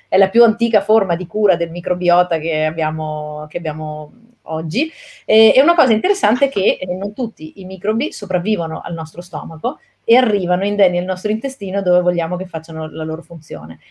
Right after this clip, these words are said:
Per cui per anni in realtà ci sono stati venduti come probiotici e prebiotici cose che non arrivavano al segno, altre invece sì, e spesso non sono batteri umani, ma magari sono batteri del suolo,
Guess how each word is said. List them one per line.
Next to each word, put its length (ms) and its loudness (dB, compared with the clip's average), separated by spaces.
Per 140 2
cui 140 2
per 140 4
anni 240 4
in 80 4
realtà 320 4
ci 100 -4
sono 140 -2
stati 240 -2
venduti 420 -2
come 300 0
probiotici 640 0
e 60 -6
prebiotici 600 2
cose 300 0
che 80 -4
non 200 -2
arrivavano 680 0
al 140 -6
segno, 400 2
altre 320 -4
invece 260 -8
sì, 380 -6
e 100 -14
spesso 340 -2
non 120 -8
sono 200 -2
batteri 300 0
umani, 300 -4
ma 100 -8
magari 300 2
sono 160 -10
batteri 320 0
del 100 -2
suolo, 500 2